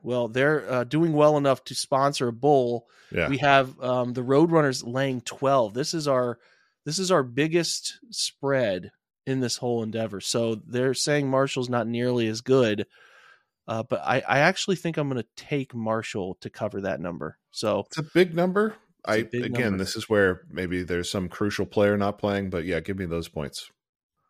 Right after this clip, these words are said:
Speaker 1: Okay, so we're gonna both take the points on that one. Um, South Florida and Syracuse get together on Thursday, December twenty-first, for the roofclaim dot com Boca Raton Bowl, right? That is a mouthful.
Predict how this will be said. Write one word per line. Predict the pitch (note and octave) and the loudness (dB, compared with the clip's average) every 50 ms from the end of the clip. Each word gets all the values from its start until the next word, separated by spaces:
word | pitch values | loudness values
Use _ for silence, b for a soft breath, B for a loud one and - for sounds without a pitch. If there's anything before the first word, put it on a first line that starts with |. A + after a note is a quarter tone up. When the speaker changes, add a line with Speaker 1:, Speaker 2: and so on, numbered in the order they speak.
| _ _ _ - | _ _ _ -8
Speaker 1:
Okay, | B2+ A#2+ - B2 G#2+ - | -6 0 2 0 2 2
so | - - C3+ B2+ B2+ B2 | 0 4 6 6 8 8
we're | A#2+ B2+ C3+ | 6 4 4
gonna | C3 C#3 C3+ | 4 4 2
both | B2 A#2+ C#3+ D3+ E3 D#3+ - | 4 6 6 6 6 4 4
take | - E3 D#3 D#3 - | 2 2 2 2 -2
the | B2 | -6
points | - - D3 C#3+ C#3+ C3+ - | -2 0 0 0 0 0 -2
on | B2+ A2+ A#2 | -4 -2 0
that | B2+ C3+ C#3+ C3+ B2+ | 2 4 4 4 4
one. | C#3 C#3 C3+ C#3 C#3 | 4 2 2 0 -2
Um, | - B2 A#2+ A#2 A#2 A#2 | -2 -2 -2 0 -2 -2
South | - - D3+ D3+ E3 E3 - | 2 6 6 6 6 6 2
Florida | - D#3+ D#3 D#3+ D#3 D#3+ C3 | 2 4 4 6 6 6 4
and | A#2 A#2+ A2+ | 2 -2 -4
Syracuse | - - - - D#3 D#3+ E3 D#3+ D#3 - D#3+ D3+ C#3+ | -2 -2 0 2 4 4 4 2 2 2 2 2 2
get | C3+ D3+ D3 - | 4 2 2 2
together | D3+ C#3 C#3+ D3 D3 C#3+ D3 C#3+ C3+ | 0 4 6 8 8 8 8 6 6
on | A#2+ B2+ B2+ B2 | 6 4 4 2
Thursday, | - - C#3+ D3+ D3+ C#3+ C#3 C3+ D3 C#3+ C#3+ | 4 6 8 8 8 8 6 6 6 6 6
December | C3 B2+ - - C3 C3 C3 | 4 2 0 0 2 2 2
twenty-first, | - - C3 B2+ A#2+ A2+ - - C#3+ C#3+ D3 C#3+ - | 0 2 0 0 0 -2 0 2 4 4 4 2 2
for | - B2 | 0 0
the | A#2+ A#2 | 2 0
roofclaim | A2 A#2 C3 C#3 F3 G#3 A3+ - - - - - F3+ F3 F3 F3 E3+ D3+ | 0 2 4 6 6 6 6 2 -4 -4 4 6 8 8 8 6 4 4
dot | C3+ C#3+ C#3+ D#3 D3+ - - | 6 8 8 8 8 6 2
com | - D3+ C#3+ C3+ C3 B2+ A#2+ A#2+ - b b b b b b b b b | 2 4 4 6 4 4 2 0 -4 b b b b b b b b b
Boca | C3+ B2 C#3+ D3 E3+ F3+ - F#3+ | -4 4 8 8 8 10 8 6
Raton | E3 D3+ C#3+ - - D#3 D3 C#3+ C#3 C3+ B2 | 6 6 4 2 4 4 4 4 4 4 2
Bowl, | A#2+ A2+ G2+ F#2+ F2+ - _ _ _ _ _ - | 0 0 0 0 -2 -4 _ _ _ _ _ -8
right? | A#2+ B2 C3 C#3 D3+ D3 - b b b b b b b b b - | -2 2 4 4 4 2 0 b b b b b b b b b -2
That | B2+ C3+ D3 D#3 D#3 | 4 6 6 6 6
is | D3+ C#3 C3+ | 4 2 0
a | |
mouthful. | C3 C3 B2 A#2+ A#2 - - - G#2+ E2+ D#2 D3 - _ | 0 0 0 0 -2 -4 -6 -10 -8 -8 -8 -8 -10 _